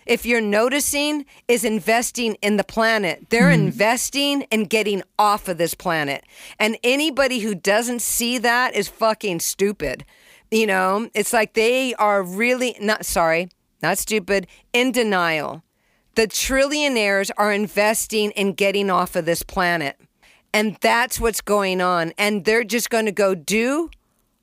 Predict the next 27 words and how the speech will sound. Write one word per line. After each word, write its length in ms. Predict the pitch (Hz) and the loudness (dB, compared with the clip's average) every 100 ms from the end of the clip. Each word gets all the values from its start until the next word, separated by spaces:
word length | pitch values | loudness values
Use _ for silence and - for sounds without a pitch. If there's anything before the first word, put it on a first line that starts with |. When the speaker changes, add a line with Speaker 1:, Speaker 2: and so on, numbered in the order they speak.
| - | -4
Speaker 1:
what 300 | 175 220 208 | 2 2 2
it, 220 | 226 202 | -2 0
they're 200 | 165 208 | 2 0
doing 460 | 190 160 226 247 247 | 0 0 2 0 -2
here 540 | - 226 247 269 320 269 _ | -4 -2 0 0 -2 -8 _
over 240 | 196 196 196 | 0 0 -2
there. 540 | 165 196 170 147 156 _ - - | 0 0 0 -2 -8 _ -20 -10
So 200 | - 254 | -2 -2
the 160 | 185 214 | 0 -4
best 500 | - 220 262 277 - | 0 0 0 -2 -2
thing 200 | 262 240 | -2 0
that 180 | 196 208 | -2 -4
we 300 | 196 226 247 | -2 -2 -4
could 280 | - 226 | -6 -6
do 460 | 180 220 185 160 156 _ - _ | -2 0 0 -2 -10 _ -20 _
is 220 | 220 226 - | -2 -2 -2
try 400 | - 247 233 247 | -6 0 0 0
to 120 | 220 | -4
create 680 | - - 208 208 226 - | -6 -8 -2 0 0 -2
some 500 | - - - 269 254 | -4 -4 -2 -2 -2
kind 280 | 240 220 208 | -2 -2 -2
of 100 | 180 | -4
harmony, 720 | 165 208 214 220 175 143 143 _ _ _ _ _ _ - - | -2 -2 0 -2 -2 -6 -10 _ _ _ _ _ _ -8 -4
because 340 | 202 240 208 | -2 -2 0
I 180 | 233 226 | 0 -2
do 440 | 175 214 240 262 | -2 0 0 0
believe, 760 | 220 233 202 202 180 151 - | 0 -2 0 0 -2 -4 -12